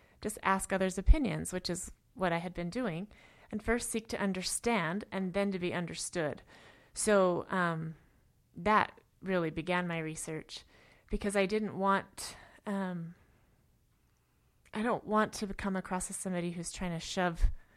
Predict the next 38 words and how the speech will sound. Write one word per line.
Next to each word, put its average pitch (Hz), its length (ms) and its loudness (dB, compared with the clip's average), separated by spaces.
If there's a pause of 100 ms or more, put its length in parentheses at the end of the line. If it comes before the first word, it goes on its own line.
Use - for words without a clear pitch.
(440)
things 180 320 2
down 175 340 0
other 175 160 -2
people's - 300 -4
throats. - 380 -2
And 170 120 -2
that's 190 220 -2
why 175 120 2
that 170 180 0
word 175 160 2
was, 165 180 -4
like, - 220 -6 (320)
standing 180 420 -2
out 185 180 -2
to - 100 -12
me. 165 240 -8 (400)
So 233 200 4
I 226 100 6
started 285 420 4
to - 180 -4
seek - 320 -2
to - 100 -6
understand. 160 460 -2
I 170 40 -6
started 190 300 -2
asking 196 340 -2
questions. 170 520 -8
And 190 140 -4
a 190 40 -2
lot 185 220 2
of 226 120 -8
people 180 440 -4
said 196 260 -4
things 190 280 -4
like, 185 400 0
um, 170 380 -4 (2000)
let's 190 220 -12
see, 175 380 -10